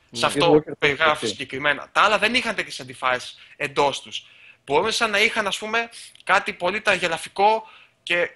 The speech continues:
Speaker 2: να μέσα στην επόμενη στιγμή να είχε μια, ένα βαρύ δράμα, ας πούμε.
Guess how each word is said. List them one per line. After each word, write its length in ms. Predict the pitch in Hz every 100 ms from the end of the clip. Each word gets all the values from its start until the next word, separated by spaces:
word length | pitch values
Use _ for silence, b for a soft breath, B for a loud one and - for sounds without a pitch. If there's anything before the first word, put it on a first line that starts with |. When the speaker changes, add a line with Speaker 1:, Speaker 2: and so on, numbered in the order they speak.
| _
Speaker 2:
να 140 | 160
μέσα 160 | 175 208
στην 120 | -
επόμενη 240 | 208 214
στιγμή 380 | 190 190 190 208
να 120 | 202
είχε 180 | 208 202
μια, 480 | 196 208 196 185 180
ένα 140 | 190 180
βαρύ 200 | 180 180
δράμα, 360 | 170 165 107
ας 140 | 101 -
πούμε. 140 | 95